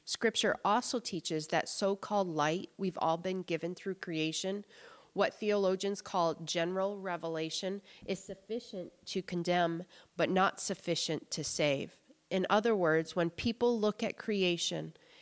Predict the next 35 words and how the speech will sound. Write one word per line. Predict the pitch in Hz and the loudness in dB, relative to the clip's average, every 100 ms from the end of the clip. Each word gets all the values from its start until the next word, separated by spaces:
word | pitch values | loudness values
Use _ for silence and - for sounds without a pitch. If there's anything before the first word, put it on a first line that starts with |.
| - | -2
and | 185 185 | 2 2
see | - - 214 170 151 - - - | 2 2 2 2 0 -6 -20 -6
that | 180 175 | -4 4
there | 175 | 4
must | 175 180 180 196 - 202 | 4 4 4 2 -4 -2
be | 190 | -2
a | 175 | 0
God, | 170 160 170 202 214 - | 2 2 2 -2 -10 -2
and | 175 180 175 | 0 2 4
yes, | 165 180 - | 4 4 -2
have | - 156 | -4 0
no | 165 165 | 2 4
way | 175 175 | 4 2
of | 165 | 2
knowing | 165 160 180 180 | 2 2 0 -2
his | 175 175 | -6 0
name | 165 180 - | 2 2 0
or | 170 | -2
the | 151 | -2
plans | - 170 170 | -2 -2 -2
of | 165 | -4
salvation, | 156 156 156 160 190 | -4 0 -2 -2 -2
the | 175 | 0
Bible | 160 165 190 | 0 0 -2
says | - 165 160 - - - | -2 -2 -2 -6 -16 -2
that | 180 - | -2 0
these | 196 208 - | -2 -2 -4
people | - 196 180 | -6 -2 -2
do | 160 160 | 0 0
not | 165 170 | 2 2
respond | 175 - 165 156 151 | 0 -4 -2 -2 -4
positively | - 190 214 185 160 - 156 | -2 0 -2 -6 -6 -4 -6
to | - | -6
such | 156 180 165 - | -6 -6 -4 -6
light. | 160 143 - | -4 -4 -6